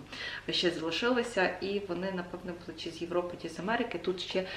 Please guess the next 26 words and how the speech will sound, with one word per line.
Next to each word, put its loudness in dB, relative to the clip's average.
е, 4
європейський 0
розмір, 0
або -8
америка-, 0
ну, 0
скоріше -2
всього, 2
американський 4
розмір -2
вказаний, -2
оце -6
три, 2
чотири, -2
п'ять, -4
знаєте. -6
Такі 6
вони 0
досить, -2
е, 4
цікаві, 0
мені -2
здається, -2
зручні. 4
Я 6
ще 2